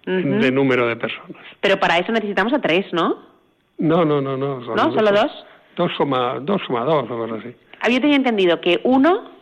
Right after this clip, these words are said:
Speaker 1: o sea, un ciudadano que trabaje paga dos pensiones. ¿Eso es así?
Speaker 2: No es eso, no tiene nada que
Speaker 1: Ah,
Speaker 2: ver.
Speaker 1: vale.
Speaker 2: Eso es, aunque no se pagaran pensiones,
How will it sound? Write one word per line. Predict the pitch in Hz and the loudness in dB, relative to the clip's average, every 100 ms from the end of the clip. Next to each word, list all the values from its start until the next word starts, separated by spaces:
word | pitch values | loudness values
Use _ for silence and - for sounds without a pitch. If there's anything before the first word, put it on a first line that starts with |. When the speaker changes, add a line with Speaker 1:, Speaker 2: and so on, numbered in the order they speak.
| _ _ - | _ _ -12
Speaker 1:
o | 202 | -8
sea, | 196 180 - | -2 -2 -2
un | - 240 233 | 0 2 2
ciudadano | 247 240 240 269 370 440 - | 2 4 2 2 -2 -4 -4
que | 196 | -4
trabaje | 185 180 175 208 226 302 | 0 2 2 0 -2 -2
paga | 302 240 | 0 2
dos | 220 196 | 2 0
pensiones. | 202 175 160 160 143 143 | 0 -2 -2 -2 -2 -4
¿Eso | 196 226 | -4 -4
es | 208 | -2
así? | 185 | 0
Speaker 2:
No | 180 | 2
es | 180 | 2
eso, | 160 151 131 | -2 -4 -6
no | 127 | -6
tiene | 131 143 | -2 -2
nada | 143 139 | 0 0
que | |
Speaker 1:
Ah, | 175 | 0
Speaker 2:
ver. | 127 127 - - - - - | -2 -6 -14 -20 -20 -16 -4
Speaker 1:
vale. | 139 | 0
Speaker 2:
Eso | 196 | 2
es, | 180 180 | 2 0
aunque | - 151 143 | -2 0 2
no | 156 | 0
se | - | 0
pagaran | 180 151 160 151 | -2 0 2 0
pensiones, | 139 120 139 117 113 | -2 -4 -4 -6 -8